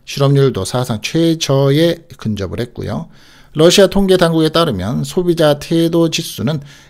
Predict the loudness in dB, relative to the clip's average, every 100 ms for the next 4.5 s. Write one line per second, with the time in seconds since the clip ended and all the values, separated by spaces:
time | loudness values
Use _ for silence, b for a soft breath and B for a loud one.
0 | -2 -2 -2 -2 2 4 4 2 2 2
1 | 2 2 0 -4 -4 -4 -6 -6 -4 -4
2 | -4 -4 -4 -2 -2 -2 -6 -14 -8 -6
3 | -4 -6 -4 -2 -4 B B B B -6
4 | -4 -2 -2 -2